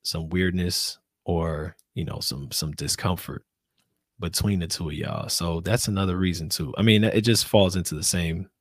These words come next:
thing about looking at that person in a different way. And, uh, you might get a different type of, uh, response from that person and how they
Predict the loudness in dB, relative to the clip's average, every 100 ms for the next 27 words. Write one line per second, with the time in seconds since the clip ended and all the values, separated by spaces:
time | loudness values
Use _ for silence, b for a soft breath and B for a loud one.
0 | _ 2 2 0 -2 -4 -12 -12 -8 -4
1 | -4 -6 -8 -6 -6 -8 -10 -12 -12 -10
2 | -10 -10 -14 _ _ _ _ _ -8 -6
3 | -4 -4 -4 -6 -6 -4 -4 -4 -6 -8
4 | -8 -10 -8 -8 -8 -10 -6 -6 -6 -10
5 | -10 -10 -10 -8 -8 -8 -12 _ _ _
6 | _ _ _ -10 -2 -2 0 -4 -4 -4
7 | -2 0 -4 -12 -12 -8 -6 -2 -2 -2
8 | -2 -4 -8 -8 -6 -6 -6